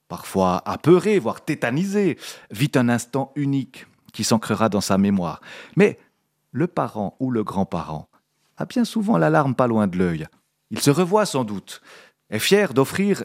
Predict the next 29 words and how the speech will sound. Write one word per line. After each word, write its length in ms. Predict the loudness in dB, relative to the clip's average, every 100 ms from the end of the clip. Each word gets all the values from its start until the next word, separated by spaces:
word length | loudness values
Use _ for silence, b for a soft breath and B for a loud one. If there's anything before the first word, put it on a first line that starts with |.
| -8
et 300 | -4 -2 -2
partager 540 | -4 -2 -2 0 -2
ce 180 | -2 0
moment 420 | 0 2 2 0
intergénérationnel. 1080 | -2 -6 -4 -2 -2 -2 -4 -8 -8 -12 -16 -18 B B B B B B 2
Mettre 240 | 2 0
sur 180 | -2 0
pied 140 | 2
une 100 | 2
telle 140 | 2 0
infrastructure 640 | 0 -4 -8 -8 -4 -2
durant 260 | 0 0 -2
tout 280 | -2 -4 -2
un 140 | -2
mois 280 | -2 -2 -2
dans 260 | 0 2
un 100 | 4
bled 240 | 4 2 0
reculé 520 | 0 0 0 -2 0
d'Ajoie 520 | 0 0 0 0 0 -2
ne 120 | -6
peut 160 | -4
viser 340 | -6 -4 -4 -4
qu'une 180 | -4 -4
chose, 400 | -2 -2 -2 -8 B B B B _
faire 360 | 0 0 0 -6
plaisir 520 | -4 -4 -2 -4 -6
aux 140 | -8 -4
gens. 280 | -4 -4